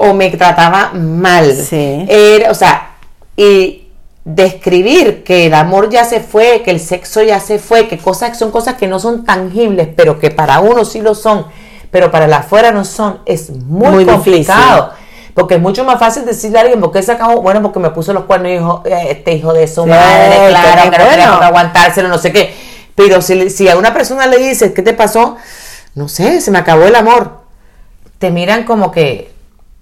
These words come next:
Speaker 1: porque como el amor está mitificado, además
Speaker 2: Exacto.
Speaker 1: está muy mitificado.
Speaker 2: Sí.
Speaker 1: El amor no se acaba, el amor puede con
Speaker 2: Claro.
Speaker 1: todo. El amor es para toda la vida. El amor es hasta que la muerte nos separe. El amor lo, lo, lo excusa todo,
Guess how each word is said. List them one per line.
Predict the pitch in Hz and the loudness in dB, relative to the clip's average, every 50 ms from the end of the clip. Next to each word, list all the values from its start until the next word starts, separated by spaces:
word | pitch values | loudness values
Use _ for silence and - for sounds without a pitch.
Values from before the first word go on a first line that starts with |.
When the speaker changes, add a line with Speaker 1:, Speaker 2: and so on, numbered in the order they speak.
| _ | _
Speaker 1:
porque | - 165 151 165 | -6 -6 -4 -4
como | 160 170 170 165 | -4 -2 0 0
el | 156 147 | 0 0
amor | 131 131 151 196 | -2 -2 -4 -4
está | 202 269 269 | -4 -6 -6
mitificado, | 269 240 233 190 170 170 - 147 131 117 120 123 - - - | -6 -6 -6 -6 -6 -6 -6 -4 -4 -6 -6 -10 -14 -18 -16
además | - 139 143 135 131 180 214 | -12 -10 -8 -4 0 0 2
Speaker 2:
Exacto. | 226 208 123 127 151 147 | 2 2 2 2 2 2
Speaker 1:
está | 180 214 254 262 240 | 4 4 6 6 6
muy | 220 190 | 4 4
mitificado. | 180 170 160 151 156 147 - - - 127 104 101 101 117 139 - - - | 2 0 -2 -2 -2 -4 -4 -4 -2 -2 0 0 -2 -6 -10 -14 -20 -20
Speaker 2:
Sí. | - - 175 | -14 -6 -2
Speaker 1:
El | 156 151 160 | 0 2 2
amor | 165 147 135 143 | 2 2 0 0
no | 160 185 | -2 -2
se | 180 170 | -2 -2
acaba, | 151 - 135 147 160 | -2 2 2 4 4
el | 156 | 2
amor | 143 135 135 127 | 2 0 -2 -2
puede | - 170 165 170 165 | 0 0 0 0 0
con | 160 | 0
Speaker 2:
Claro. | 156 165 180 214 214 - | 0 2 2 4 4 4
Speaker 1:
todo. | - - 156 147 147 - - | 4 4 4 2 0 -2 0
El | 180 190 185 | 2 4 4
amor | 170 160 156 170 | 4 4 4 2
es | 185 | 2
para | 185 - 175 170 147 | 2 2 2 2 2
toda | 143 151 165 | 2 2 4
la | 165 160 151 | 4 4 4
vida. | 156 170 180 - - - 269 262 - | 4 4 4 2 2 0 -4 -6 -2
El | 185 185 185 | 2 2 4
amor | 165 156 156 170 | 4 4 2 2
es | 196 | 2
hasta | 208 202 208 190 | 0 0 -2 -2
que | - | 0
la | 165 147 | -2 -2
muerte | 143 147 147 - 190 | 0 -2 -2 -2 -2
nos | 190 165 | -2 -2
separe. | - 156 156 165 165 180 185 180 165 277 285 254 - | -2 -2 0 2 2 2 2 2 0 -2 -6 -4 0
El | 190 196 190 | 2 2 2
amor | 180 175 175 175 185 | 4 2 2 2 2
lo, | 202 208 196 190 | 2 2 2 2
lo, | 196 196 185 180 | 0 -2 -2 0
lo | 190 175 | 0 -2
excusa | 170 170 - 175 170 190 185 180 | -2 -2 -4 -2 0 0 0 2
todo, | - 190 196 202 185 139 | 2 2 4 4 4 2